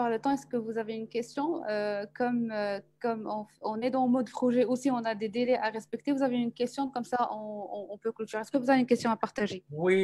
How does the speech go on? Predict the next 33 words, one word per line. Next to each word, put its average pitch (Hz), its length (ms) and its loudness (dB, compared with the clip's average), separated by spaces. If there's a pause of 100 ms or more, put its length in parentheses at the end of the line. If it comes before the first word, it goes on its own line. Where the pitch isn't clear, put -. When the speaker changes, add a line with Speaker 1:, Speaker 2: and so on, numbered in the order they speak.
(100)
Speaker 2:
là, 175 60 6
là, 170 180 4 (100)
Asma, 180 240 0 (180)
uniquement 165 440 0
un 175 40 -2 (100)
commentaire. 147 580 2 (520)
Speaker 1:
Oui, 254 160 6
Speaker 2:
Moi, 233 100 4
Speaker 1:
marhaba. 180 320 4
Speaker 2:
je, 180 60 -6 (120)
je 170 60 4
me 165 120 2
pose 160 280 0
Speaker 1:
Un 233 60 10
Speaker 2:
la 247 100 10
Speaker 1:
bref 294 120 10
Speaker 2:
question, 311 180 0
Speaker 1:
commentaire, 285 280 12
s'il 233 140 4
vous 214 80 0
plaît. - 160 -16 (100)
Speaker 2:
si - 220 -2
ce - 160 2
n'est 156 240 4 (140)
pas 196 160 12 (160)
vraiment 156 560 4 (340)
pertinent 190 720 4
à 160 100 4
l'échelle 147 540 4
du 180 120 4
Maroc 175 500 4 (360)
d'introduire 170 960 6 (540)
dans 139 360 6